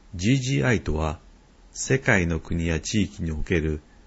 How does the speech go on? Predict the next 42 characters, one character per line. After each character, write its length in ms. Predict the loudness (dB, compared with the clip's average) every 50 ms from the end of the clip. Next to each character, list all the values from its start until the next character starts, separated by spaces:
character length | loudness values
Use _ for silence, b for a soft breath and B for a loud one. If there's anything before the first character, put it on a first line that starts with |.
| -20 -16 -10
男 260 | -4 0 0 2 2 0
女 140 | 0 -2
間 300 | -2 0 0 0 0 -2 -4
の 80 | -6
格 240 | -4 -4 -4 -6 -4
差 100 | -4 -4
に 160 | -4 -4 -4
つ 180 | -4 -4 -4 -4
い 80 | -4 -4
て、 300 | -2 -2 -2 -2 -2 -6 -14 -20 -20 -20 _ -20 _ -20 -20 -20 -16
政 420 | -12 -8 -6 0 4 4 4 4
治、 240 | 4 2 -2 -2 -4 -10 -20 -20 -20 -20 -20 -20 -20 -20 -20 _ _ _ -20 -20 -20 -8
経 260 | 2 6 8 8 8
済、 240 | 6 2 -4 -4 -6 -12 -18 -20 -20 -20 -20 -20 -20 -20 -20 -20 -20 -20 -20 -20 -20 -8
教 240 | -2 0 2 4 4
育、 420 | 2 2 0 -2 -2 -2 -2 -2 -8 _ _ -20 -20 -20 -20 -20 -20 _ _ -20 -14 -4
健 240 | -2 0 0 0 -2
康 180 | -2 0 0 2
の 140 | 2 2 2
分 260 | 2 2 2 2 2
野 120 | 0 -2
の 120 | -2 -4 0
デ 200 | 0 2 2 2
ー 40 | 0
タ 120 | -4 -6
か 100 | -6 -4
ら 220 | -4 -4 -4 -6 -8 _ _ -20 -20 -20 -20 -20 -20 _ -10
順 300 | -4 -2 0 2 2 2
位 80 | 0
付 200 | 0 -2 -4 -2
け 80 | 0 0
を 100 | 0 0
す 160 | 0 0 0
る 120 | 0 0 -2
国 220 | -2 -6 -6 -4
際 260 | -2 0 2 2 2
的 220 | 0 -4 -4 -2 -2
な 140 | -2 -2
指 340 | -2 -4 -6 -6 -6 -4 -4
標 220 | -2 -2 -2 -4 -6
で 120 | -8 -10
す。 180 | -10 -12 -14 -18